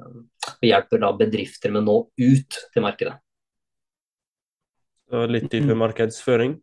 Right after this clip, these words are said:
Speaker 2: kan du si?
Speaker 1: Ja, egentlig innhold, da. Det, det som er fagkompetansen min, er jo film og, og historiefortelling, ikke sant? Det å kommunisere. Så, ja, man kan si, man kan kalle det markedsføring, men, eh, det er jo det å nå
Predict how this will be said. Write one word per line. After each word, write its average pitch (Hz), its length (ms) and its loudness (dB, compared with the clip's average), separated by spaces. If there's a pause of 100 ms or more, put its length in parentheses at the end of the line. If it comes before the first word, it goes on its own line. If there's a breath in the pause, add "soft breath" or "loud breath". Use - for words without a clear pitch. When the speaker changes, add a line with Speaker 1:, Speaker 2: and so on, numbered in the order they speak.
Speaker 2:
kan 123 140 -6
du 120 60 -8
si? 151 160 -4 (1300 loud breath)
Speaker 1:
Ja, 151 220 4
egentlig 151 360 4
innhold, 127 300 2 (100)
da. 127 80 2
Det, 127 80 -4
det 127 240 0
som 131 140 -10
er 120 80 -10
fagkompetansen 117 680 -12
min, 123 140 -2
er 107 220 -4
jo 113 60 -4 (140)
film 127 320 -4 (300 loud breath)
og, 120 400 4
og 113 160 -2 (160)
historiefortelling, 117 880 -4
ikke 110 120 -8
sant? 117 180 -6 (100)
Det 110 140 0
å 107 160 -4
kommunisere. 117 600 0 (140)
Så, 110 840 -4 (280)
ja, - 140 -4 (380)
man 117 100 -10
kan 120 80 -4
si, 117 340 -2 (220 loud breath)
man 135 100 6
kan 139 80 6
kalle 127 220 6
det 117 80 6
markedsføring, 117 560 -2
men, 113 240 -4
eh, 107 480 -6 (120)
det 117 80 -6
er 110 100 2
jo 107 60 -4
det 107 120 -2
å 104 80 -6
nå 110 180 -4